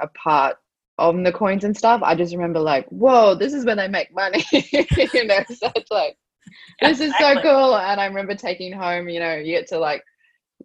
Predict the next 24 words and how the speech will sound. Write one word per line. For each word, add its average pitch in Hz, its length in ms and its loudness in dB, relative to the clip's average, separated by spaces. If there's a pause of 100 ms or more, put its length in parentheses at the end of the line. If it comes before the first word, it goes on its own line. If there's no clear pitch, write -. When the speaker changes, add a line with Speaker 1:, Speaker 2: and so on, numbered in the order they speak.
(120)
Speaker 1:
put, - 240 -4
like, 147 220 0
you 160 80 -6
put 180 140 -10
a 170 40 -6
bit 170 120 -8
of 170 60 -10
money 151 320 -6
in, 151 80 -6
you 143 100 -4
spin 147 240 -10
the 156 80 -4
dial, 160 340 6
and 151 100 0
you 147 60 -4
get 160 100 0
to - 80 -18
take 151 220 -2
home 151 240 -6
your 143 120 -6 (160)
two 147 140 -4
dollar 135 240 -2
piece. - 280 -8
Like, 147 120 -4